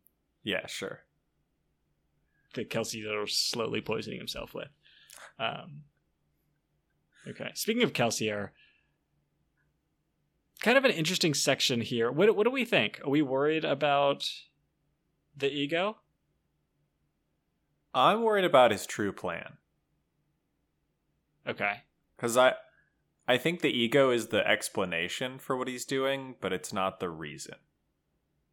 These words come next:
Speaker 2: All right.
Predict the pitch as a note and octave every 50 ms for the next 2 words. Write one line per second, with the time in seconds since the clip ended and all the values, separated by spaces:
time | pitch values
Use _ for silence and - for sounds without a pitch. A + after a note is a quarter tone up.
0 | _ _ _ _ _ _ _ _ _ _ _ _ _ _ _ _ _ _ _ _
1 | _ _ _ _ _ _ _ _ _ _ _ _ _ _ _ _ _ _ _ _
2 | _ _ _ _ _ _ _ _ _ _ _ _ _ _ _ D#3 A2 G#2+ G#2 A2
3 | G#2+ G2+ G2 G2+ - - - -